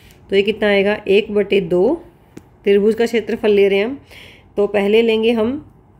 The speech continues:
एक्स वन लेते हैं। तो हमने मान लिया कि ये एक्स वन है, ये एक्स टू है,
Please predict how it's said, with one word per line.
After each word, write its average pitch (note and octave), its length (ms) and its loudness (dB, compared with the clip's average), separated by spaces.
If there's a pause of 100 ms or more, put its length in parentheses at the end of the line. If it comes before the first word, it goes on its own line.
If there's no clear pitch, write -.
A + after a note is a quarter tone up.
(920)
एक्स G#3+ 240 -2
वन A#3 160 4
लेते C4+ 280 0
हैं। D4 200 -2 (380)
तो G#3 120 -2
हमने G#3 260 0
मान G#3+ 180 0
लिया G#3 220 2
कि A3 140 -8
ये G#3+ 220 -2 (180)
एक्स - 300 -8
वन A3 200 0
है, B3 260 -2 (200)
ये G3 200 2 (240)
एक्स - 280 -6
टू E3 140 -4
है, - 140 -10